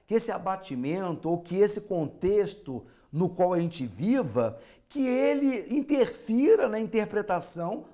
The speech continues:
do conhecimento espírita, dizendo, a-, apressando um processo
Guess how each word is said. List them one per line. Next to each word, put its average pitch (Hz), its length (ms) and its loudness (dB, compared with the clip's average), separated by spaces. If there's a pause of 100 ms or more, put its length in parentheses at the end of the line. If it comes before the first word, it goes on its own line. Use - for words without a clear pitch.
(100)
do 190 80 -2
conhecimento 180 580 -6
espírita, 170 760 -4 (300)
dizendo, 202 840 -2
a-, 175 280 0
apressando 202 840 -4
um - 120 -8
processo 185 880 -4